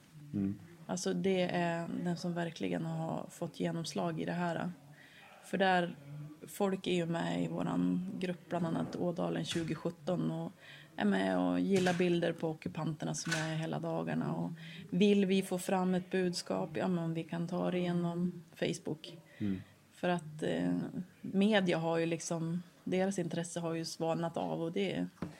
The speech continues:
Speaker 2: det förstod vi ju att det skulle göra, men vi har ju fortfarande våran kanal rakt ut, och det är ju Facebook.
Speaker 1: Mm. Den som vill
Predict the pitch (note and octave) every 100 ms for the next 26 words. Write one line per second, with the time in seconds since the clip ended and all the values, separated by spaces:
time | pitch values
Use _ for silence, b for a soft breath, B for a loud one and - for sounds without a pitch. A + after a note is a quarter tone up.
0 | B G#3+ G#3 A#3+ F#3 F3 F3 E3+ E3 D#3
1 | - D#3+ E3+ G#3 F3+ F3 F3+ F3+ G#3+ F#3
2 | F3+ F3 - G3+ F3 F3 G3 G3+ D#3+ F3+
3 | E3+ E3+ E3+ E3+ D3+ D#3 D#3+ F#3+ F3 F3
4 | F3+ - - - - - - F#2 F2 -
5 | - - - - - - - - - -
6 | - - B2 A#2+ A#2 A2 - - A2+ A2+
7 | G#2+ G#2+ G#2+ G2+